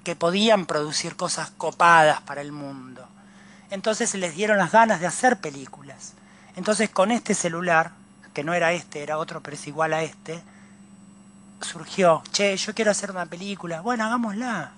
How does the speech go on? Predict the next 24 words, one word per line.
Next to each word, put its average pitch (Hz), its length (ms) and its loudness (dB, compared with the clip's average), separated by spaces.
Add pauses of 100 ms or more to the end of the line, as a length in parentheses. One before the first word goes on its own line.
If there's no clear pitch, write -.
hagámosla". 196 680 -8 (540)
Y 175 100 -14
la 175 80 -10
hicimos. 170 800 -10 (480)
Y 170 100 -6
en 180 240 -2
dos 240 180 4
jornaditas 190 760 -2
hicimos 185 340 -8
una 165 160 -6
película. 143 560 -14 (640)
Entonces 214 260 2
nuestro 214 300 2
premio 196 640 2 (360)
tiene 220 220 -4
que 196 120 2
ver 180 280 8
con 165 160 -6
que 208 100 -6
esos 196 220 -6
chicos 165 600 -8 (280)
hicieron 185 540 4
su - 180 2
película, 151 720 -8